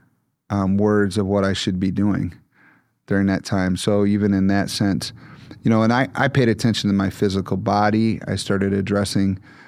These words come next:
my habits of sleep. I owned a little bit more of my own boundaries. Um, I was more of a people pleaser where everybody got a yes. And, um, now I'm more likely to say, "No, I'm not available right now. I need to,"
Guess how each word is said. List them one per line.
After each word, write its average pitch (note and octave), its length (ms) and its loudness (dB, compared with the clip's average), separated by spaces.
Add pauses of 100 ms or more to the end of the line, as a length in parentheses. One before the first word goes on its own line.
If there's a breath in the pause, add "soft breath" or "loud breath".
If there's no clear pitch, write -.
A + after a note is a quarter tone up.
(140 loud breath)
my G2+ 180 2
habits G2 500 0
of F#2 80 -2
sleep. G#2+ 500 0 (540 soft breath)
I G2+ 280 0
owned G#2 360 2
a G#2+ 80 2
little G#2 260 2
bit G2+ 220 0
more G#2 440 2
of G2+ 440 0
my G2+ 360 0
own G#2+ 360 2
boundaries. A2+ 840 2
Um, F#2+ 320 -2
I F#2+ 100 -2
was G2 160 0
more G#2 200 2
of G2+ 80 0
a F#2+ 60 0
people G#2+ 380 -2
pleaser G#2+ 640 2 (480 loud breath)
where G#2+ 160 0
everybody A2 520 2
got G#2+ 180 4
a G#2+ 60 4
yes. G#2 720 0 (720 loud breath)
And, G2 540 0
um, F#2+ 360 0
now G2 260 0
I'm G2+ 260 0
more G2 180 0
likely G2 360 0
to G2 40 -2
say, G2+ 180 0
"No, G#2 280 0 (140)
I'm G2+ 160 0
not G2+ 180 2
available G2+ 560 0
right G2 240 -2
now. F#2+ 240 0
I G2 120 0
need G2 260 0
to," G2 220 0